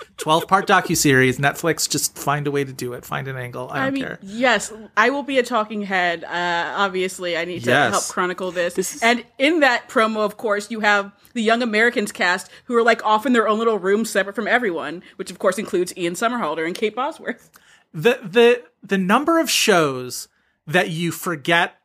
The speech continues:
Speaker 1: were a thing back then that you were like, "Oh, right, Jamie Foxx had a show on the W B at that time where it's him and Garcelle Beauvais." And Katie Holmes, who for a while there was dating Jamie Foxx recently.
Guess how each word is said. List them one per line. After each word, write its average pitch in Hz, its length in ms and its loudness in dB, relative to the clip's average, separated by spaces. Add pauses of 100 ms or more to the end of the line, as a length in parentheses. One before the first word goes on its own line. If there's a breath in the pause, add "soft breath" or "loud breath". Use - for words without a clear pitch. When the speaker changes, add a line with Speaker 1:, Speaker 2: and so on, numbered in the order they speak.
(260)
Speaker 1:
were 160 240 -2
a 151 60 2
thing 175 420 -2
back 202 220 2
then 214 460 0 (260 soft breath)
that 180 260 2
you 170 140 2
were 175 60 2
like, 170 240 0
"Oh, 254 160 0
right, 269 320 0
Jamie 294 400 -4
Foxx 254 500 0
had 190 260 2
a 175 60 -2
show 190 500 0
on 160 200 -6
the 160 80 -6
W 165 360 -4
B 135 460 -4 (540 soft breath)
at 175 180 2
that 175 160 2
time 190 340 2
where 170 120 0
it's 165 100 -8
him 190 260 0
and 202 140 0
Garcelle 170 460 -2
Beauvais." 160 500 0 (340 loud breath)
And 180 480 2 (140)
Katie 196 320 2
Holmes, 196 600 0
who 180 500 2
for - 180 -4
a 156 60 0
while 175 240 4
there 156 180 0
was 151 160 -6
dating 165 400 -4
Jamie 139 240 -8
Foxx 135 460 -8
recently. 131 600 -10